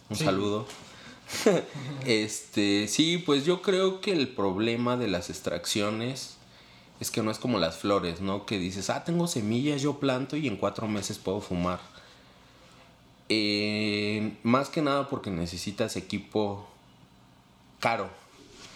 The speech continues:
Speaker 1: O sea, no es un equipo que te pueda costar quinientos pesos y lo compres en cualquier lugar, ¿no? Eh, necesitas equipo de laboratorio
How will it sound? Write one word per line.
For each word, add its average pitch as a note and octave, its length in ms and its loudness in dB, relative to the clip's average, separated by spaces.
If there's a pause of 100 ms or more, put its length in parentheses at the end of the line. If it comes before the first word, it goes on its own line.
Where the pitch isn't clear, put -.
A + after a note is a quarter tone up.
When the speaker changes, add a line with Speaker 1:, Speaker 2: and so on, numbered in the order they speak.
(340)
Speaker 1:
O G2+ 120 4
sea, G#2 180 0
no A2 120 -2
es A2 120 -4
un A2 120 0
equipo G#2+ 400 -2
que G#2 80 -4
te F2 120 -8
pueda F#2+ 240 0
costar F#2+ 480 -2 (520)
quinientos G2 500 0
pesos F2+ 440 -4
y G2 60 -2
lo F2+ 180 -2
compres E2+ 440 -4
en A1 240 -10
cualquier F#2+ 400 -4
lugar, F#2+ 400 0
¿no? G2+ 160 -6 (1400)
Eh, F#2+ 220 2
necesitas F#2+ 680 0
equipo G#2 320 -2
de G2 80 4
laboratorio F#2 840 2